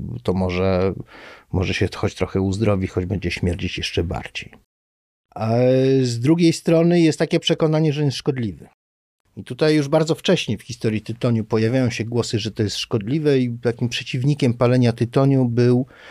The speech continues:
e, król angielski Jakub Pierwszy. I on napisał takie dzieło, które się nazywało Mizokapnos. To było przeciwko tytoniowi. Tytoń był wprowadzany wtedy z,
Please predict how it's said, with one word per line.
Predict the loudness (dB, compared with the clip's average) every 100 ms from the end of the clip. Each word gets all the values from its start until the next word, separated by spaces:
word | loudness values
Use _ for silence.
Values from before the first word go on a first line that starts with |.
| -20 -20 -10
e, | -2 2 2 0
król | 2 4
angielski | 6 6 4 2 2 2
Jakub | 2 0 0
Pierwszy. | 0 0 -2 -6 -8 _ -20 -10
I | -4
on | 0 2
napisał | 0 -2 0 0
takie | 0 -2
dzieło, | 0 2 2 0
które | -4
się | -2
nazywało | -2 0 0 2
Mizokapnos. | 2 0 0 -2 -4 -12 -14 -16 -20 _ _ -20 -20 _ _
To | -6
było | -2 -2
przeciwko | 0 -2 -2 -2
tytoniowi. | -2 -2 0 0 0 -4
Tytoń | -2 -2 -2 -2
był | -6
wprowadzany | -4 -2 0 0 0 -2
wtedy | -2 -4 -2 -4
z, | -6